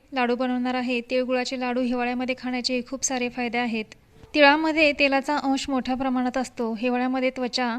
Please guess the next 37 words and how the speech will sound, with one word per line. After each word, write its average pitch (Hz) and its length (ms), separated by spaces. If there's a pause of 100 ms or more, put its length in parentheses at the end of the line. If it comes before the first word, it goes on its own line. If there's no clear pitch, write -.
(340)
फुटते 262 540
किंवा 262 340 (220)
त्वचेला 247 320
भेगा 240 300
पडतात, 233 400 (260)
तर 247 120
हे 262 220
सगळं 247 280
होऊ 247 200
नये 247 180
आणि 226 240
त्वचा 247 280
चांगली 247 440
तजेल 240 240
राहण्यासाठी 240 680 (520)
तिळगुळाचे 277 520
लाडू 247 260
खाण्याचे 240 560 (120)
फायदे 233 280
ठरतात. 226 380 (420)
तसेच 262 360
केसाचे 247 420
आरोग्यही 240 480
चांगले 226 340
राहते. 220 380 (240)
माझ्या 269 300
रेसिपी 285 300
तुम्हाला 269 280
आवडत 262 240
असतील 269 280
तर 269 140
व्हिडिओला 262 360
लाईक, 254 260
शेअर, 254 320
कमेंट 247 300
नक्की 240 180
करा. 240 260